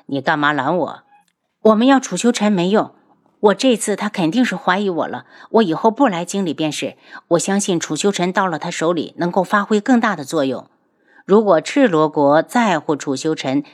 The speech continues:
就会用高价把他赎回去。”虽然他离开智王府了，还是希望天穹那个男人的带领下能够越来越强大。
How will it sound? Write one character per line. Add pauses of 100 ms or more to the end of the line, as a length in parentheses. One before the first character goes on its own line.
就
会
用
高
价
把
他
赎
回
去。” (640)
虽
然
他
离
开
智
王
府
了，
还
是
希
望
天
穹
那
个
男
人
的
带
领
下
能
够
越
来
越
强
大。